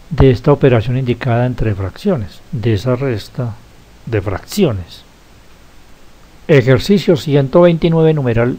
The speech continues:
trece. Simplificar esta operación. Escribámosla primero, x más tres sobre seis x a la dos más x menos dos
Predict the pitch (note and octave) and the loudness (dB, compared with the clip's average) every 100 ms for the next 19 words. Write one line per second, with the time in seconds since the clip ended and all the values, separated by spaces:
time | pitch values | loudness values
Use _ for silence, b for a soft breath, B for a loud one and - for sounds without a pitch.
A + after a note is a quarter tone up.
0 | - B2 F#2+ - - - b b b b | -4 -4 -2 -6 -16 -20 b b b b
1 | b - - - A#2+ B2+ A2+ A2+ C#3+ D#3+ | b -20 -10 -4 -2 0 0 2 4 4
2 | C#3 - C3+ B2+ G#2+ - A2+ G2+ - - | 2 0 -2 0 -2 -2 -4 -4 -8 -20
3 | - - - b b b b b b - | -20 -20 -20 b b b b b b -18
4 | - C3+ A#2+ A#2 A#2+ C3 C#3 C3+ A#2+ A#2+ | -10 -4 -2 -2 -4 -4 -4 -4 -4 -2
5 | D#3+ G3 - C#3 B2 - D#3 D#3 C#3 - | -2 -4 -2 -2 -2 -4 -4 -2 -4 -4
6 | - D3 D#3 D#3 D3 - D#3+ C3+ C3 E3+ | -4 -2 -2 -2 -4 -4 -2 -2 -2 -4
7 | D#3+ - - - - - - - - - | -6 -12 -20 -20 -20 -20 -20 -20 -20 -20
8 | - b b b b b - - D3 C3 | -20 b b b b b -20 -4 -2 0
9 | - D#3 F3 D3+ D#3+ D#3 D3 C#3 C3 - | 2 0 0 -2 2 2 2 0 -6 -12
10 | - - - - - - - - - - | -20 -20 -20 -20 -20 -20 -20 -20 -20 -20
11 | - - - - - A#2 G#2 C#3+ B2+ B2+ | -20 -20 -20 -12 -4 -2 -2 -2 -2 -4
12 | D3 A#2+ - - - - - - - - | -10 -10 -14 -20 -20 -20 -20 -20 -20 -20
13 | - - B2+ A2 G2 G2+ G#2 E3 E3+ E3 | -20 -12 -4 -2 -2 -2 0 0 0 -2